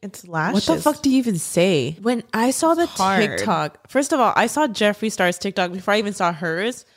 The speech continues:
Speaker 1: Oh.
Speaker 2: So I was like,
Speaker 1: <laughs> So you knew it was a scandal already?
Speaker 2: I didn't even know there was a scandal. I just heard him saying, like,
Speaker 1: Jeffree came
Speaker 2: "I'm
Speaker 1: out of
Speaker 2: back,
Speaker 1: the grave
Speaker 2: bitches."
Speaker 1: before.
Speaker 2: Yeah, like, how he was like, "I'm back, bitches," blah, blah, blah, blah, blah. And I was like, "Oh, period, he's back," and, like, he's reviewing. That's what I saw it as.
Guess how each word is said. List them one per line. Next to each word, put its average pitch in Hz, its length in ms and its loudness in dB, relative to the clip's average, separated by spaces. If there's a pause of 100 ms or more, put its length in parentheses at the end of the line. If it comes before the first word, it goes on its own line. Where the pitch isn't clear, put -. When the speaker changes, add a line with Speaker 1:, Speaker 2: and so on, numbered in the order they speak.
Speaker 1:
Oh. 277 140 -2
Speaker 2:
So 277 80 2
I 247 160 6
was 302 160 0
like, 247 420 0
Speaker 1:
<laughs> - 60 -20
So 233 80 -12
you 233 340 -8
knew 214 160 -6
it 202 40 -6
was 196 120 -6
a 185 60 -6
scandal 170 400 -4
already? 156 440 -8 (380)
Speaker 2:
I 339 220 4
didn't 523 180 -2
even 508 160 0
know 427 80 -2
there 415 100 -2
was 381 140 -6
a 349 100 -6
scandal. 294 400 -2
I 196 120 -2
just 294 240 -8
heard 277 160 -2
him 277 100 -10
saying, 240 320 -8
like, 214 160 0
Speaker 1:
Jeffree 262 160 -2
came 220 180 0
Speaker 2:
"I'm 285 80 2
Speaker 1:
out - 60 0
of 262 40 2
Speaker 2:
back, 302 260 4
Speaker 1:
the 196 60 0
grave 233 220 2 (120)
Speaker 2:
bitches." 190 180 0
Speaker 1:
before. 180 640 -2
Speaker 2:
Yeah, 277 340 0
like, 226 200 -2
how 262 180 -2
he 247 160 -8
was 247 140 -6
like, 220 180 -2
"I'm 202 220 -2
back, 226 260 2
bitches," 233 400 -2
blah, 208 140 2
blah, 196 80 2
blah, 196 140 2
blah, 196 120 2
blah. 202 200 2
And 202 120 0
I 202 60 4
was 208 120 2
like, 196 120 0
"Oh, 269 100 2
period, 285 340 -2
he's 202 220 -8
back," 226 460 2
and, 185 200 -6
like, 180 200 -4
he's 180 200 -10
reviewing. 190 480 -4
That's 196 220 -2
what 240 180 0
I 190 160 2
saw 165 280 -2
it 147 60 -4
as. 127 300 -8